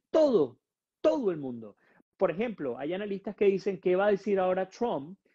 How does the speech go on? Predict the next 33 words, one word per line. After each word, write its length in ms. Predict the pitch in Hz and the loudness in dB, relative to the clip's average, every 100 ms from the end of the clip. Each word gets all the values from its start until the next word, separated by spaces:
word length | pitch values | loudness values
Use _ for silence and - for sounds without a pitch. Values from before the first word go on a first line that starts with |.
| _ | _
quien 220 | - 180 | -2 0
ha 60 | 175 | 0
hablado 480 | 175 190 185 190 196 | 0 0 0 0 -2
de 80 | 170 | -4
flexibilizar 960 | 160 - 151 139 139 - 160 160 185 - _ _ | -6 -6 -6 -4 -6 -4 -2 0 -2 -8 _ _
las 380 | 175 156 143 147 | -2 0 -2 -6
ac-, 280 | 139 - | -8 -8
la, 240 | 160 143 135 | -6 -4 -4
la, 240 | 143 131 | -8 -8
la 220 | 139 131 | -6 -6
relación 600 | 135 143 131 - 190 202 190 | -4 -4 -6 -2 0 0 -2
con 200 | 202 196 | -4 0
Rusia, 560 | 262 240 - 156 151 - _ | 0 0 0 -2 -2 -6 _
ah, 180 | 147 139 | -8 -8
refiriéndose 920 | - 135 151 143 190 202 202 - 160 139 | -8 -6 -4 0 2 2 0 0 -2 0
a 160 | 135 | -2
Putin 400 | - 208 208 202 | -2 -2 -2 -4
como 300 | 160 135 131 | -2 0 2
un 160 | 165 190 | 4 4
amigo, 460 | 202 240 208 170 | 4 2 2 2
como 220 | - 135 131 | 2 -2 0
que 100 | 170 | 0
hay 40 | |
maneras 480 | 175 175 208 214 170 | 2 2 2 0 -2
de 100 | 147 | -4
que 80 | 151 | -4
él 100 | 143 | -2
puede 220 | 165 165 | 0 -2
suspender 680 | - 175 156 139 160 180 196 | -2 -4 -2 -2 2 2 2
y 140 | 165 | 2
eliminar 440 | 139 135 131 156 175 | 0 -2 -6 -6 -6
esa 200 | - 175 | -6 -4
guerra. 500 | 202 226 170 143 | -2 -2 -2 -4